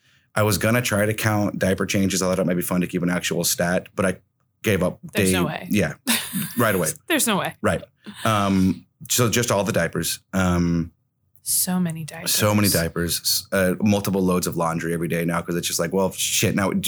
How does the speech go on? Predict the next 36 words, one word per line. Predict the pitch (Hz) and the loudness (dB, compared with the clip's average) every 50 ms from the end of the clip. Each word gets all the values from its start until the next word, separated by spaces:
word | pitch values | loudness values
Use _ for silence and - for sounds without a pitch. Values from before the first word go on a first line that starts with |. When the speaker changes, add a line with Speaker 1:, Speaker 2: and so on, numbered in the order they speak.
| 110 107 | 2 2
Speaker 1:
just | 104 107 - | 2 0 0
have | - 90 90 | -2 -2 -2
to | - 85 | -2 -2
wash | 82 78 76 78 - | -2 0 -2 -2 -4
it. | - - - | -4 -4 -2
So | - 95 | 0 2
just | 90 92 90 85 | 2 2 2 2
wash | 82 82 78 78 82 | 0 0 0 -2 -2
Speaker 2:
Yeah. | 76 | -4
Speaker 1:
it. | 65 - - _ - - - - _ _ _ | -6 -8 -12 _ -20 -20 -20 -20 _ _ _
Um, | - 104 98 95 95 87 - - - | 0 2 2 2 2 0 0 -2 0
but | 127 110 95 92 - - - _ _ _ _ _ _ _ _ _ _ _ - | 0 2 2 0 -2 -6 -12 _ _ _ _ _ _ _ _ _ _ _ 0
everything, | 107 98 101 95 98 92 87 - - - | 2 2 2 4 2 2 2 0 -2 -2
I | 107 | 0
mean, | 110 104 - - | 0 2 2 2
honestly | 104 101 95 95 92 - 92 | 2 2 2 2 2 2 0
was, | 87 82 | 0 0
like, | 82 82 80 - - _ - | 0 -2 -2 -6 -10 _ -4
great. | 90 90 80 76 - - - | -2 -2 -2 -4 -6 -8 -4
I | - 98 | -2 -2
wasn't | 92 80 92 90 98 98 104 104 101 | 0 0 2 2 2 2 2 0 0
feeling | - - 113 110 123 127 123 117 110 104 - - | 0 0 2 2 4 4 4 4 2 2 0 -2
any | 95 101 113 139 147 147 | 0 0 2 4 4 2
of | 139 127 110 90 | 2 0 0 0
the, | 101 98 92 | 2 2 2
like, | 87 87 85 82 76 - - - _ _ _ _ - | 2 2 0 0 -4 -8 -12 -20 _ _ _ _ 0
overexhaustion | 92 95 98 101 117 120 120 123 107 107 101 110 113 113 - - 123 113 | 2 2 4 4 4 4 4 2 2 2 2 2 2 0 2 2 2 2
that | 104 95 | 4 4
makes | 85 92 92 90 - - | 4 2 2 2 2 0
it | 95 90 78 | 0 0 0
shitty, | - - - - 92 87 101 110 101 | 0 -2 0 0 0 0 0 0 2
that | 104 95 | 2 2
makes | 95 92 90 - | 2 2 0 -2
it | 95 - - - | -4 -4 -4 -6
hard. | - - 87 87 95 107 131 131 | -4 -2 0 0 2 2 2 2
Speaker 2:
Mm-hmm. | 165 214 220 226 208 202 202 190 185 180 180 196 240 | 2 2 2 2 2 2 2 0 0 0 -2 -4 -6